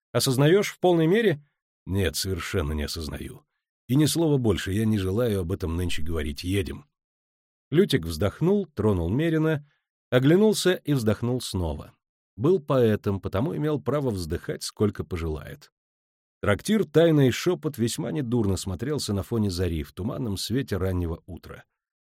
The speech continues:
На ум приходил тонущий в мальвах, окруженный вьюнком и плющом двор феи,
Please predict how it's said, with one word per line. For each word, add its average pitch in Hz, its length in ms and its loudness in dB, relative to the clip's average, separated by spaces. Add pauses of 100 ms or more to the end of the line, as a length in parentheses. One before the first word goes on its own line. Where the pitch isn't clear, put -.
(260)
На 101 140 0
ум 185 180 2
приходил 135 540 0
тонущий - 520 -2
в 87 120 -2
мальвах, 127 600 -2
окруженный 107 580 -2
вьюнком 98 480 -2
и - 120 -12
плющом 98 560 -4
двор 98 240 -2
феи, - 540 -8